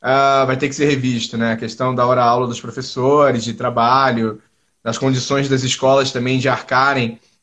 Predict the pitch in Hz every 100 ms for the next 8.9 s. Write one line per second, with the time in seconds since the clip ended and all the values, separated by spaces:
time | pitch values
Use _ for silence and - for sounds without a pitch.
0 | - 113 127 131 123 127 131 135 147 147
1 | 147 143 135 139 139 131 131 120 104 117
2 | 123 127 131 123 127 123 123 135 143 -
3 | 117 113 - - - - - 156 151 139
4 | 139 - 156 160 165 196 202 202 165 135
5 | 123 117 117 110 113 120 139 147 135 139
6 | 131 127 135 151 160 156 139 143 143 135
7 | 131 127 - _ _ - 131 131 139 139
8 | 147 160 160 - 135 147 190 -